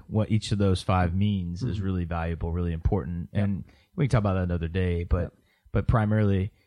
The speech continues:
Speaker 1: so to, to your point, you're saying if, if a guy's apostolic, like
Speaker 2: Mm-hmm.
Speaker 1: that personality,
Speaker 2: Mm-hmm.
Speaker 1: he's gotta be starting things. He's gotta be moving along.
Speaker 2: Yep.
Speaker 1: He's gotta be empowering people, inspiring people, motivating
Speaker 2: Mm-hmm.
Speaker 1: people,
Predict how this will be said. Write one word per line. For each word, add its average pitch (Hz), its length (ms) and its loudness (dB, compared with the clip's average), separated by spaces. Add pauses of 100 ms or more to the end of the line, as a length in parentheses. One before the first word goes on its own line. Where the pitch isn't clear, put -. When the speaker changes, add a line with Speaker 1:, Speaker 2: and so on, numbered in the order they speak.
Speaker 1:
so 117 240 2 (280)
to, 135 140 0
to 113 200 0
your 123 120 4
point, 104 300 2
you're 110 160 0
saying 101 540 -2 (200)
if, - 220 -6
if 117 220 -6
a 117 40 0
guy's 107 360 0
apostolic, 98 760 2 (180)
like 123 140 2
Speaker 2:
Mm-hmm. 90 60 -2
Speaker 1:
that 107 180 -2
personality, 101 800 2
Speaker 2:
Mm-hmm. 117 220 -6 (120)
Speaker 1:
he's 120 380 2 (320)
gotta 120 180 2
be 113 100 2
starting 117 340 2
things. 110 240 2
He's 101 80 -10
gotta 120 240 -2
be 117 100 2
moving 113 300 2
along. 104 400 2
Speaker 2:
Yep. - 20 0
Speaker 1:
He's 98 140 0
gotta 127 200 2
be 117 140 4
empowering 110 480 2
people, 110 240 2
inspiring 107 420 -2
people, 104 220 -2
motivating 104 440 -2
Speaker 2:
Mm-hmm. - 140 -2
Speaker 1:
people, 104 400 -2